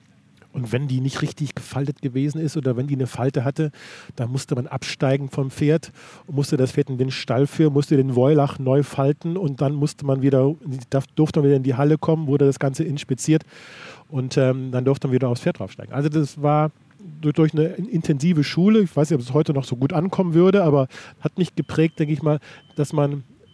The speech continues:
egal was man tut, das Pferdewohl, ähm, immer im Blick haben sollte, wenn, wenn man mit Pferden umgeht,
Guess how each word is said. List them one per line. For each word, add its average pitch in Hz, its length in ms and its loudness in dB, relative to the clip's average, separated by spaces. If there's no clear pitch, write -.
egal 147 260 2
was 156 100 -2
man 139 140 -2
tut, 165 340 -4
das - 100 -14
Pferdewohl, 170 540 0
ähm, 156 460 -8
immer 170 220 0
im 147 100 -2
Blick 165 240 -2
haben 151 280 2
sollte, 160 360 2
wenn, 156 140 0
wenn 165 80 2
man 180 100 2
mit 160 160 -2
Pferden 160 320 2
umgeht, 180 540 -4